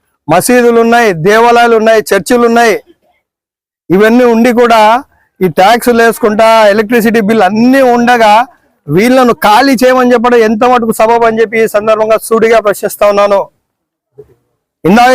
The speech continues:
చెప్పినట్టుగా ఈ భూమి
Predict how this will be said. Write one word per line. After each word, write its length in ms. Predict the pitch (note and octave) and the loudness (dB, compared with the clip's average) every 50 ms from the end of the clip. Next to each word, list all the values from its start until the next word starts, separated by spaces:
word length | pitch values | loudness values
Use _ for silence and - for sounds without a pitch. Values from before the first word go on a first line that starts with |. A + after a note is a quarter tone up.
| B3 B3 | 2 0
చెప్పినట్టుగా 520 | A#3 F#3+ A#3+ A#3+ B3 G#3 A#3+ A#3+ B3+ B3+ B3 - - _ _ _ _ _ _ _ _ _ _ _ _ _ _ _ _ _ _ _ _ _ _ _ _ _ _ _ _ _ - E4+ E4 - _ _ - - _ _ _ _ _ E3 G3 | 0 0 0 -2 0 0 0 2 2 2 2 0 -4 _ _ _ _ _ _ _ _ _ _ _ _ _ _ _ _ _ _ _ _ _ _ _ _ _ _ _ _ _ -20 -20 -20 -20 _ _ -20 -20 _ _ _ _ _ -2 0
ఈ 40 | A3 A3+ G#3 F3 | 0 0 0 0
భూమి 260 | A3 B3 C4 C4+ B3+ | 0 2 2 2 0